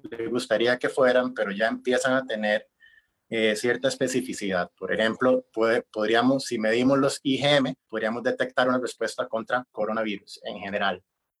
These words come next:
algún tipo de coronavirus. Luego ya para el día quince, más o menos, se empiezan a generar los anticuerpos I G G,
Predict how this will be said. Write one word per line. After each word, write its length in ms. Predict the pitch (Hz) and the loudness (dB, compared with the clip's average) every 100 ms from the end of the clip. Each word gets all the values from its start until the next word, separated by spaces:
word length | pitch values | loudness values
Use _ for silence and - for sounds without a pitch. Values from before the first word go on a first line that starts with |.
| - | -12
algún 340 | 98 113 113 | -6 -4 -2
tipo 320 | 113 110 110 | 0 0 2
de 80 | 104 | 0
coronavirus. 640 | 101 98 95 87 - - - - - - - | 0 -2 -2 -4 -8 -18 -20 -20 -20 -20 -10
Luego 320 | - 123 135 156 | 0 2 4 2
ya 240 | 131 139 | 4 2
para 200 | 135 113 | 2 -2
el 140 | 101 101 | -2 -4
día 640 | 117 131 139 135 131 131 | 0 2 4 4 4 0
quince, 460 | - 165 160 147 147 | -6 -6 -6 -6 -6
más 200 | 123 127 | -6 -6
o 80 | 139 | -4
menos, 360 | 131 123 135 | -4 -4 -8
se 80 | 127 | -10
empiezan 460 | 104 - 110 123 127 | -12 -8 -4 0 0
a 80 | 127 | 0
generar 440 | 123 127 117 110 | 0 0 2 2
los 200 | 110 - | -2 -14
anticuerpos 680 | 104 _ _ 101 101 117 - | -16 _ _ -10 -8 -12 -14
I 180 | - 107 | -10 -10
G 160 | 98 104 | -4 -4
G, 360 | 101 - 87 | -4 -10 -14